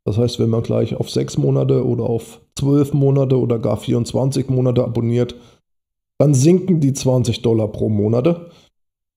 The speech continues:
Aber es ist auch mit Spielwährung bezahlbar. Und dann habe ich hier noch einen Punkt aufgeschrieben,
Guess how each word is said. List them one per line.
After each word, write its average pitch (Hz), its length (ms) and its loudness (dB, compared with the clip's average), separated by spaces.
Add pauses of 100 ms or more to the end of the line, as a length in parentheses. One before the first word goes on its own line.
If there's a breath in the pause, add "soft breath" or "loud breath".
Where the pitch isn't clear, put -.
(380)
Aber 175 1000 0
es 143 220 2
ist - 340 -2
auch 151 500 0
mit 135 200 0
Spielwährung 117 960 -2 (160)
bezahlbar. 101 880 -4 (680)
Und 104 140 -2
dann 117 140 2
habe 143 160 0
ich - 60 -4
hier 143 80 2
noch 139 100 2
einen 131 100 2
Punkt 135 300 -2
aufgeschrieben, 123 640 -2